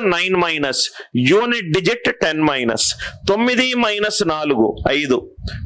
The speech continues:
తొమ్మిది మైనస్ ఐదు నాలుగు. తొ-, పది మైనస్ ఏడు మూడు. అర్థమైందా? త్రీ ఫోర్ ఫైవ్ త్రీ నైన్ మైనస్ ఫైవ్. ఎస్.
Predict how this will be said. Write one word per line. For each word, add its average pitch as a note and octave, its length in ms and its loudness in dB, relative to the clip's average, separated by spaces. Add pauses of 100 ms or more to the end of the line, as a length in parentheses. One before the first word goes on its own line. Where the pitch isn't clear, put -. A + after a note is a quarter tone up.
తొమ్మిది B3 460 0
మైనస్ G#3+ 520 0
ఐదు D3+ 380 2 (260)
నాలుగు. C#3+ 540 2 (300)
తొ-, F#3+ 120 2 (140)
పది C4 340 0
మైనస్ G#3 460 2
ఏడు B2+ 420 2 (120)
మూడు. A#2 480 0 (500)
అర్థమైందా? E3 540 2
త్రీ D#3+ 280 0
ఫోర్ D3 320 0
ఫైవ్ B2 340 0
త్రీ F3 200 2
నైన్ C3+ 300 0
మైనస్ B2+ 380 0
ఫైవ్. - 280 -6
ఎస్. - 460 -4